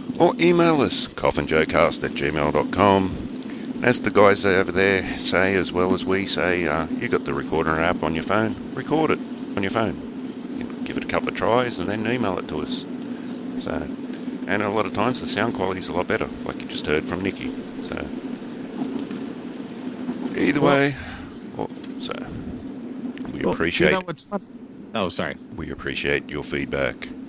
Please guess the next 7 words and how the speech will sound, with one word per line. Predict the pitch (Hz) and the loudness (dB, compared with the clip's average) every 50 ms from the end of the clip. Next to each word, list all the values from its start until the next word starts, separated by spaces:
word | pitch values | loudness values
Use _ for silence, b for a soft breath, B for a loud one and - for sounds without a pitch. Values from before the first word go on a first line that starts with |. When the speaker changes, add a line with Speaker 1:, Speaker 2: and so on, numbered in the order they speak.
| - - - | -12 -10 -8
Speaker 1:
even | 71 69 69 71 | -8 -6 -6 -6
if | 67 - | -6 -6
you're | 73 69 | -6 -6
yelling | 69 69 69 65 69 65 | -4 -4 -4 -2 -4 -4
at | 65 65 | -6 -8
me. | 69 64 - - - B B B B B B B B B B B B B - - - - - - - - - - - - - - - - - - - - - - - - - - - - - | -10 -12 -12 -14 -14 B B B B B B B B B B B B B -14 -14 -14 -12 -12 -14 -14 -14 -14 -14 -14 -14 -12 -14 -14 -14 -14 -14 -14 -14 -14 -14 -14 -14 -14 -14 -12 -8 -4
Speaker 2:
Um, | 123 120 117 107 98 92 90 | -2 -2 0 0 -2 -4 -6